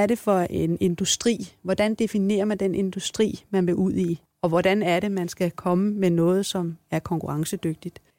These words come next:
Vi snakkede meget om det her competitive advantage. Hvad er det? Udover at det kan være vores personel, øh, hvad er det så for en teknologi, vi har, vi kan udbyde? Hvad er det, man vil gå ud og udbyde? Hvor divers, snakkede vi også om, skal en,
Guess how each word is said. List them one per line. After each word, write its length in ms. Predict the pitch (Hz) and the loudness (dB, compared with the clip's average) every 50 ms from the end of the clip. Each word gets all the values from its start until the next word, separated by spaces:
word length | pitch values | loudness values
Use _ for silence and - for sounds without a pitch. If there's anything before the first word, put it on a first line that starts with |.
| _ - | _ 0
Vi 60 | 196 | 0
snakkede 300 | 190 - 226 202 202 214 208 | 2 4 2 2 2 2 2
meget 160 | 190 180 196 | 2 2 2
om 80 | 214 202 | 2 2
det 100 | 214 202 | 0 0
her 80 | 196 | 0
competitive 640 | - - 196 180 185 190 190 202 - - 220 196 185 | 0 -2 -4 0 0 0 0 0 -2 -4 -2 -2 -2
advantage. 600 | 175 170 - 165 156 160 170 - 202 - - - | -2 -2 -2 -2 0 -2 -4 -6 -10 -12 -10 -2
Hvad 120 | 185 202 196 | 2 2 4
er 160 | 165 160 160 | 4 4 4
det? 140 | 160 185 170 - _ _ - - | 2 0 -2 -4 _ _ -4 0
Udover 340 | 208 226 220 208 190 185 202 | 2 4 4 4 4 4 2
at 80 | 196 | 2
det 100 | - 185 | 0 -2
kan 120 | - 202 175 | -2 -2 -2
være 180 | 175 170 175 | 0 -2 -2
vores 180 | 165 175 175 - | -2 -2 -4 -4
personel, 600 | - - 180 170 - - 170 175 180 - - - - _ - - - | 0 0 2 2 2 4 4 4 4 2 0 -8 -16 _ -8 -4 -2
øh, 220 | 180 175 170 165 | 0 0 0 0
hvad 160 | 170 208 208 | 2 2 2
er 100 | 180 196 | 4 4
det 120 | 190 220 - | 2 2 0
så 160 | - 202 196 | 0 0 0
for 160 | 185 - 196 | 0 -2 -2
en 160 | 185 180 180 | -2 -2 -2
teknologi, 640 | 165 - 190 175 170 180 175 170 - - 220 220 220 208 | -2 -2 -2 -2 0 0 -2 -2 0 2 2 2 2 0
vi 80 | 220 | 0
har, 300 | 208 180 180 180 - - | 0 0 0 -2 -2 -4
vi 100 | 190 185 | -4 -6
kan 180 | - - 190 180 | -4 -2 -2 0
udbyde? 580 | - 185 185 190 190 - 202 190 190 190 190 175 - - _ _ | 2 2 2 2 2 0 -2 -2 0 -2 -2 -4 -8 -14 _ _
Hvad 340 | 185 180 208 202 190 180 185 | -2 2 2 4 4 4 4
er 40 | 185 | 2
det, 100 | 214 208 | 2 2
man 220 | 202 190 175 175 | 0 0 0 0
vil 80 | 175 170 | 0 0
gå 100 | - 190 | 0 0
ud 180 | 185 190 - - - _ | 0 0 -2 -4 -6 _
og 180 | - - - | -10 -4 0
udbyde? 400 | 196 202 233 233 - 240 220 214 | 2 2 2 2 2 2 0 0
Hvor 140 | 196 190 185 | 0 0 -2
divers, 720 | 175 - 180 175 170 170 196 190 214 - - - - - _ _ _ _ _ _ | 0 0 -2 -2 0 2 2 2 2 0 -2 -4 -6 -8 _ _ _ _ _ _
snakkede 360 | - - 196 180 170 160 180 170 | -6 -2 -2 0 0 0 0 0
vi 60 | 175 | 0
også 180 | 170 175 180 196 | 0 0 -2 -4
om, 80 | 175 - | -6 -6
skal 220 | - - 196 185 | -4 0 0 0
en, 100 | 175 170 | 0 -2